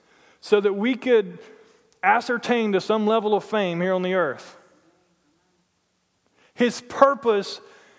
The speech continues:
in the earth currently doesn't center around you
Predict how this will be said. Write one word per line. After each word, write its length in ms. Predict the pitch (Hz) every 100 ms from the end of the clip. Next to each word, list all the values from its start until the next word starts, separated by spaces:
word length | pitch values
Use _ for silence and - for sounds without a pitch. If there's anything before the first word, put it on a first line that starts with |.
| _ _ -
in 160 | 247 269
the 160 | 247
earth 460 | 226 226 208 - -
currently 680 | - 254 226 185 170 156 147 - _ _ _ _ _ _ _ 160
doesn't 360 | 214 247 240
center 460 | 196 262 254 226 202
around 300 | 214 208 185
you 420 | 185 247 175 117